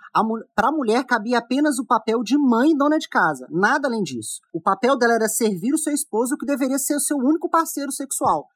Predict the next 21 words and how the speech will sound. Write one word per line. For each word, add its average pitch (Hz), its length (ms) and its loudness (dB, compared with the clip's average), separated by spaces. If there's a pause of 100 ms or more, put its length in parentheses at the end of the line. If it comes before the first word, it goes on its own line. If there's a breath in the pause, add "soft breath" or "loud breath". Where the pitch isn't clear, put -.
(160)
seu - 180 0
único 285 240 0
objeto 226 600 0
de 175 100 -8
desejo. 123 540 -4 (440)
Esse 311 320 0
conceito 285 580 0
de 180 100 -6
monogamia, 185 640 2
no 170 100 2
entanto, 175 420 -2
tava 240 300 0
relacionado 247 840 0 (320)
justamente 254 540 -2
a 247 60 2
essa 262 220 0
necessidade 226 1040 -2
de 170 140 -8
controle 262 580 0
da 277 120 2
prole. 220 460 -2